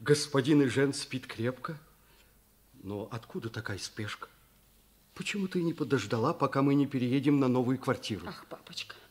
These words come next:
Speaker 2: разве в минуту катастрофы совладаешь с первым порывом? Я сама не своя. Сегодня мой супруг посвятил меня в свои дела.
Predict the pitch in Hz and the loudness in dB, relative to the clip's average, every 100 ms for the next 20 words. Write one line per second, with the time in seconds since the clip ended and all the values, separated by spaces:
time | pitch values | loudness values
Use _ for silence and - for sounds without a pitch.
0 | - - - - 214 202 208 247 240 247 | -20 -20 -20 -6 0 0 2 2 2 2
1 | 214 220 220 220 226 202 202 208 190 185 | 0 -2 -2 -2 0 -2 -2 -4 0 2
2 | 220 349 - 392 294 254 202 139 - - | 2 0 0 0 2 2 0 -2 -6 -10
3 | - - - 202 208 214 302 - 302 359 | -18 -8 -2 0 2 2 0 0 -8 -10
4 | 370 - _ _ _ _ _ _ _ _ | -16 -20 _ _ _ _ _ _ _ _
5 | - 247 285 381 180 160 - 226 302 - | -6 0 2 2 0 -2 0 4 4 2
6 | 160 - - 202 - - _ _ _ _ | -8 -8 -8 -8 -10 -16 _ _ _ _
7 | 226 226 226 220 349 311 226 269 - 190 | 0 2 0 4 6 6 4 0 -4 -4
8 | 208 208 143 | -2 -4 -6